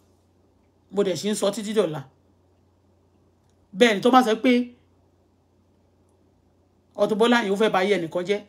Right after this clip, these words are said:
àwọn tí mo pàdé yẹn gangan, wọn ò táyé mi ṣe. Wọ́n bá ní kí n máa sọ story, máa sọ lọ, ó máa gùn gan. Torí ẹ̀ nǹkan tá a kàn ń sọ yìí náà ni, to curb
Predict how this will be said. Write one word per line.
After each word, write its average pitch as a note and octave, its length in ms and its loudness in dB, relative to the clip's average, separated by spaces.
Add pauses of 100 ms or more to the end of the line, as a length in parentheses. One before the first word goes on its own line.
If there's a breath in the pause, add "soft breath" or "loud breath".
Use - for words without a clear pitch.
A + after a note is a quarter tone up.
àwọn A#3+ 220 6
tí D4 60 2
mo B3 160 6
pàdé G#3 320 0
yẹn F#3+ 80 -2
gangan, F3 240 -6
wọn G3+ 100 -2
ò - 40 -4
táyé G3+ 200 -2
mi F3+ 80 -4
ṣe. D3+ 160 -10 (300 soft breath)
Wọ́n C#4+ 80 4
bá D4+ 100 10
ní C#4+ 100 10
kí C4 100 2
n - 20 4
máa A3+ 120 4
sọ A#3 140 0
story, C4 220 0
máa F#3+ 160 -2
sọ G3 200 -4
lọ, F#3 200 -4
ó - 20 0
máa F#3 180 -4
gùn D3+ 220 -10
gan. D#3 140 -10 (380)
Torí C4+ 180 6
ẹ̀ B3+ 100 6
nǹkan G3 120 -2
tá G#3 100 2
a G3 80 0
kàn F3+ 100 -4
ń F#3 40 -4
sọ G3 200 -4
yìí F3 40 -6
náà G3+ 120 -6
ni, D#3 220 -10
to G#3 120 -2 (140)
curb C#4+ 240 4